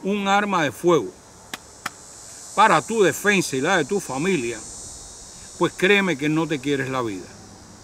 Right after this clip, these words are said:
No te quieres la vida. Así de sencillo. Son muchas las campañas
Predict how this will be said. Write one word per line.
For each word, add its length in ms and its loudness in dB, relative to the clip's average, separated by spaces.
No 200 0
te 100 0
quieres 240 0
la 120 0
vida. 220 -6
Así 260 0
de 120 4
sencillo. 480 -4
Son 180 2
muchas 300 6
las 100 4
campañas 600 2